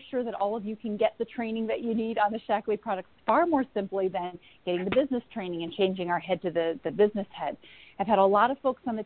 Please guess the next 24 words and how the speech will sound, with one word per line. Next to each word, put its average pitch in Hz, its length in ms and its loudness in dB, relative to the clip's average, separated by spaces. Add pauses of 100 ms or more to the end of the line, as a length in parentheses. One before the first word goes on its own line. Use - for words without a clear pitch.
team 233 120 -2
here 226 140 -2
lately 208 320 -2
who've 190 180 -6
been 180 240 -8
focused 208 320 0
on 185 140 0
listening 190 320 -4
to 196 120 -4
those 170 200 2
Eric 180 340 0
Worre 180 420 2
podcasts 180 560 -2 (100)
on 165 100 0
a 160 40 -4
regular 170 340 0
basis, 180 340 0 (500)
and 196 140 2
they 208 80 4
are 214 100 6
having 202 460 0
phenomenal 208 520 -2 (140)
business 233 440 4 (320)
success. - 380 -6